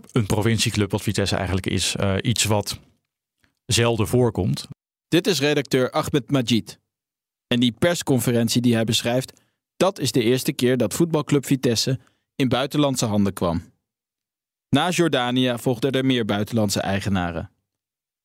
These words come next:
Speaker 2: In tweeduizend tweeëntwintig was de club in handen van een Russische eigenaar.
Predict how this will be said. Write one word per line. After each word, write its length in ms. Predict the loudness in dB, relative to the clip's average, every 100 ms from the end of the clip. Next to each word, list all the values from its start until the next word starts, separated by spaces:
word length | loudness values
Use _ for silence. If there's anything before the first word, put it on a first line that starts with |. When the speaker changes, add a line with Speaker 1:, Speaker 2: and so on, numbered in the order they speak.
| _
Speaker 2:
In 120 | -2
tweeduizend 440 | 2 2 2 0 0
tweeëntwintig 760 | 0 0 0 0 0 -2 -6 _ _
was 120 | -4
de 80 | -2
club 240 | 0 2
in 100 | 2
handen 280 | 2 2 0
van 140 | 0 0
een 120 | 0
Russische 360 | 0 0 -2
eigenaar. 560 | -2 -6 -4 -4 -6 -10